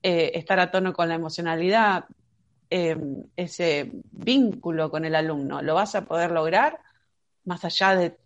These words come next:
tu pronunciación, más allá de todos tus, ah, cursos que tengas,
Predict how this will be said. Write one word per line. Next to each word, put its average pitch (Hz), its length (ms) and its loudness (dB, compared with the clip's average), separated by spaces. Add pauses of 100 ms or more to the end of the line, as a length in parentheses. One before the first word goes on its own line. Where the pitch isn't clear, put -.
(120)
tu 190 200 0
pronunciación, 180 880 0
más 160 160 -8
allá 170 240 2
de 160 300 4 (560)
todos 185 420 4
tus, - 560 -8
ah, 160 320 0
cursos 185 640 0
que 160 160 -6
tengas, 214 720 0